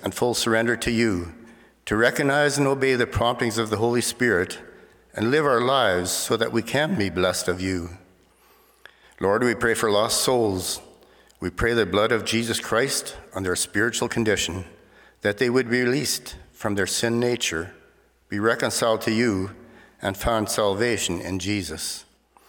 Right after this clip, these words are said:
Jesus Christ, the atonement for all sin. Lord, we pray for people with health needs within our church and our community, and we ask that you would place your healing touch upon each specific need,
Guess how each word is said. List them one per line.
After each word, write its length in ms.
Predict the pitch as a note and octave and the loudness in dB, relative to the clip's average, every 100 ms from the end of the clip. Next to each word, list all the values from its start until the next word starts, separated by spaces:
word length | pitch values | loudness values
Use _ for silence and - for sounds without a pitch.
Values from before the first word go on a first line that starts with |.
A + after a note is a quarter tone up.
| - - - - - _ _ G2+ - | -20 -20 -20 -20 -20 _ _ -20 -12
Jesus 380 | - G2+ G2 G2+ | -6 -4 -4 -6
Christ, 560 | - G#2+ F2+ - - - - | -2 0 0 0 -4 -8 -6
the 140 | F#2 | -2
atonement 540 | D2 - G2 F2+ F2+ F2 | -2 -2 -2 -2 -2 -4
for 240 | - G2 | -2 0
all 180 | E2+ E2 | 0 -2
sin. 520 | - G2+ F2 E2+ E2+ - - _ _ _ _ - - - - - _ - | -4 -4 -4 -6 -12 -18 -20 _ _ _ _ -20 -20 -20 -20 -20 _ -2
Lord, 240 | A2 A#2+ | 2 4
we 120 | B2+ | 2
pray 180 | - C#3 | 4 4
for 160 | C3+ C#3+ | 2 0
people 320 | D3+ C#3+ C3 | -2 0 0
with 160 | B2 | 0
health 320 | - B2+ B2 A#2+ | 0 -2 0 0
needs 260 | B2+ B2+ | 0 0
within 260 | F#2+ G#2+ G2+ | -4 -2 0
our 100 | F2+ | 0
church 440 | - A#2+ B2 - | 0 0 0 -2
and 80 | F2+ | -2
our 80 | F2+ | -2
community, 640 | - G#2 B2 B2+ C#3+ C#3+ - - - - - _ - | -2 0 0 0 -2 -6 -14 -20 -20 -20 -20 _ -4
and 120 | A2+ | 0
we 60 | B2+ | 2
ask 260 | C3+ C#3 | 2 2
that 140 | B2+ D3 | 0 2
you 80 | |
would 120 | B2+ - | 0 2
place 320 | C#3 C3+ B2 | 0 2 0
your 80 | G2+ | 2
healing 320 | C3 C#3 C3 | 2 2 0
touch 320 | - A2 - | -2 -2 -2
upon 340 | F#2 G#2 G#2 | -2 -2 0
each 160 | A#2 G#2+ | -2 -2
specific 580 | - G2 - G2 - - | -4 -4 -4 -4 -6 -2
need, 440 | G#2 F#2+ E2 D#2+ | -2 -2 -4 -12